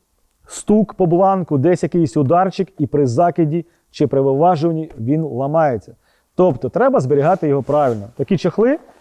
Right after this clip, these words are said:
збережуть, вони, е, мають м'яку вставку,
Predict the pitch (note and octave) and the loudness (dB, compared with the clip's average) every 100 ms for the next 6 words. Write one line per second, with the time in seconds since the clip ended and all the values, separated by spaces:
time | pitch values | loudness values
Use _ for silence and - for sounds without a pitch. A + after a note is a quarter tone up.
0 | - - B2+ F3 E3+ D3 A#3+ B3+ _ _ | -12 -4 0 2 2 4 2 0 _ _
1 | _ C3+ F3+ G3 D#3 D3 D3 F3 F3 D3+ | _ 0 2 2 2 2 2 2 2 0
2 | E3 E3+ D#3+ F#3 - - A3+ B3 - A#3+ | 0 -2 0 -2 -2 -2 0 0 -2 -6